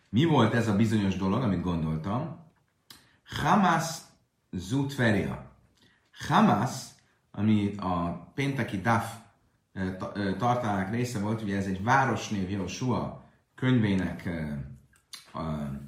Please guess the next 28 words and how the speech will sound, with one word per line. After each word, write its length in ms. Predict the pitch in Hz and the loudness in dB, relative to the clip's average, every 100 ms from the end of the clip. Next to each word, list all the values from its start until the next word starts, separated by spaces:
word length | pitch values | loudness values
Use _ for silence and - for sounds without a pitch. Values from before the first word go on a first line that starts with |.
| - | -6
azon 240 | 113 107 92 | -2 0 0
a 60 | |
részén, 360 | 98 113 110 98 | 0 -2 -2 -4
ahol 180 | 87 90 | -2 -2
arról 240 | 110 95 | 0 0
van 140 | 90 | -2
szó, 260 | 85 113 104 | -4 -4 -4
hogy 160 | 87 92 | -2 0
milyen 240 | 120 101 | 0 2
városokat 560 | 104 104 95 101 - - | 2 2 0 -6 -8 -8
foglalt 460 | 113 101 87 82 | -4 -4 -4 -4
el 360 | 101 87 85 - - _ _ | -2 -2 -4 -12 -20 _ _
Jósua 480 | 92 95 - 139 113 | -2 0 0 0 0
a 100 | 95 | 2
honfoglaló 500 | 123 123 110 95 82 | 0 0 -2 -2 -2
háborúk 480 | 104 92 87 78 78 | 0 0 0 -6 -8
idején. 640 | 80 82 131 196 - - _ _ _ _ | -8 -4 -4 -4 -8 -16 _ _ _ _
Ez 180 | - 98 | -4 0
a 80 | 98 | 0
Hamas 760 | - - 180 170 98 - - - | -2 4 6 6 4 -2 -10 -4
nevű 300 | 117 131 127 | -2 0 2
város, 460 | 185 180 139 - | 4 4 2 -2
ez 240 | 127 - - | -4 -4 -2
Tiberiás. 960 | 151 123 104 90 69 - - - _ _ _ _ _ - | 2 4 4 2 -2 -8 -12 -18 _ _ _ _ _ -2
Lama 260 | 107 131 | 2 4
nikra 260 | 127 131 131 | 4 4 0
smo 280 | - 135 - | -2 -2 -2
Hamas, 500 | - 90 87 110 | -2 0 0 -2